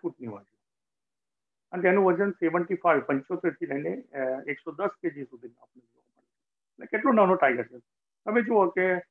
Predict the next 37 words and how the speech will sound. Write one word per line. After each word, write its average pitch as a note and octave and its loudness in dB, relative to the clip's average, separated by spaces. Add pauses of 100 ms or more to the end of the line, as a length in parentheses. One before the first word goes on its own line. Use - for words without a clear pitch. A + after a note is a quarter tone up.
(140)
અમુક G#3+ 4
tiger, C#3+ 4
સાઇબેરિયન F3 2
tiger, B2+ 2
ત્રણસો F3 2
કેજી, A#2+ -2 (640)
બાર E3 4
થી E3+ 2
તેર E3+ 4
ફૂટનો C#3+ -8
tiger A#2+ -12
અને C3+ -4
આઠ, C#3 -6
સાત - -8
ફૂટનો B2 -20
tiger. - -20 (800)
mullion A3 4
tiger G3 4 (340)
જે F3+ 2
આપણે E3+ 2
જોઈએ D3+ -2
છે C#3+ -8
તો D#3+ -4
એઇટ E3 -2
પોઇન્ટ E3 -10
સિક્સ - -12 (580)
એની D#3+ -2
લંબાઈ C3 -4
હોય A2+ -6
છે C#3+ -20 (440)
અને G#3 2
એકસો A#3 -2
વીસ F3+ 4
કિલોનું E3+ 0
વજન B2 -2
હોય A2+ -10
છે. A2+ -20